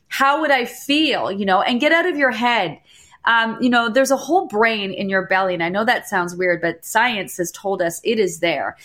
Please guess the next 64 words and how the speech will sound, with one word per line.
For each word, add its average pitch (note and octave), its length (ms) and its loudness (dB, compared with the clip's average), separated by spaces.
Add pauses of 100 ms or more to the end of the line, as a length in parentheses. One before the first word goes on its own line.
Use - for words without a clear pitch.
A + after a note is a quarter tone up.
(280)
And A#3 320 0
it's, A#3 400 0
that's C4 360 -2
really C4+ 200 -2
what A3+ 160 -2
you're G3 100 0
communicating F#3+ 840 -4
with, E3+ 300 0
not G3+ 380 0
in G3+ 100 -2
your F#3 140 0
brain. F3 180 0
I E3 80 -2
find F#3+ 200 0
a - 20 -2
lot G3+ 160 2
of A3+ 80 -6
people G3+ 260 -6
are F#3+ 40 -2
in F#3 80 -4
their E3+ 120 0
brain D#3+ 380 -2
about A3 240 0
this. A3 200 0
"What G#3 240 2
is A#3 140 2
it? A3+ 180 4
What A#3+ 440 -2
is G#3+ 240 -4
it?" F#3+ 760 2 (320)
When B3 140 2
it's A#3 140 0
more D4 200 4
of C#4 80 0
a C4+ 60 4
feeling. C4+ 640 0
And A#3 140 2
the C4 80 4
feeling E4 420 2
is, A#3 240 -2
like, G#3+ 360 0 (640)
you're G#3+ 140 4
in A3 80 2
the A3+ 80 0
buffet A3 320 0
line G3+ 380 2
and F#3+ 100 -6
you're F#3 120 -4
piling G#3 420 0
on G3 100 2
the F#3+ 80 -4
food F#3+ 320 0
and G#3 180 -4
you G3 80 -6
get G#3 140 -2
to A3 100 -6
a G#3 40 -6
point G3+ 280 -4
you A3 80 0
just A3+ 240 -6
know G3 180 -2
it's G#3+ 120 -6
too - 140 -8
much. - 320 -10